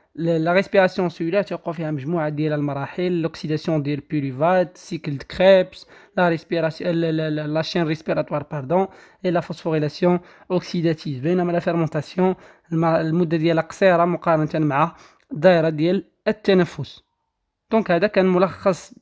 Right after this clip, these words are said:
بداية ديال ال-، ال-، ال-، ال-، الدرس ولا بداية ديال الفيديو. دونك نبداو على بركة الله. الوغ قلنا بلي الخلايا ديال الجسم ديالنا ولا الخلايا ديال الكائنات الحية كيقدروا أنهم يستخلصوا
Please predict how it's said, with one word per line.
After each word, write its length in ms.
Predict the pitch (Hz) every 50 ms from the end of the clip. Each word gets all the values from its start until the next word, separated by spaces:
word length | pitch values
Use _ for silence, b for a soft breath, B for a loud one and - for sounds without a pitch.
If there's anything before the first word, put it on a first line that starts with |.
| _ _ -
بداية 800 | - 151 147 170 170 156 143 190 214 220 214 208 196 196 196
ديال 380 | 185 151 151 165 175 180 185 175 b b b b b b b _ -
ال-، 200 | 180 170 170 170
ال-، 180 | 170 170 165 160
ال-، 160 | 160 160 156
ال-، 440 | 156 151 151 151 147 143 143 139 147
الدرس 460 | 143 135 127 143 185 190 180 - -
ولا 160 | 156 160 165
بداية 360 | 151 160 151 151 185 185 175
ديال 420 | 160 147 160 165 170 175 - - 190
الفيديو. 420 | 175 151 147 160 147 117 107 101 - _ _ _ _ _ _ -
دونك 200 | 190 160 - 156
نبداو 420 | 139 135 139 170 175 175 175 170
على 240 | - 143 147 165 170
بركة 400 | 160 156 160 - - - - 165
الله. 320 | 131 110 95 - _ _ _ _ _ _ _ _ _ _ _ _ _ _ _ _ _ _ _ _ _
الوغ 200 | 208 220 247 226
قلنا 300 | 196 202 226 240 262 294
بلي 220 | 277 220 226 233 233
الخلايا 560 | 214 - - 226 226 220 220 220 220 214 208
ديال 200 | 202 165 202 190
الجسم 360 | 170 160 196 190 - 202 190
ديالنا 240 | 165 185 185 208 269
ولا 120 | 285 240
الخلايا 320 | 208 180 - 220 202 202 196
ديال 180 | 165 208 196
الكائنات 420 | 170 - 214 - 190 185 185 185 -
الحية 340 | - - 180 180 196 247 285
كيقدروا 500 | - - 247 - - 208 208 214 214 202
أنهم 420 | 202 208 208 208 190 202 202 202
يستخلصوا 880 | 202 - - - - - 226 202 - 202 202 190 - - 202 190 190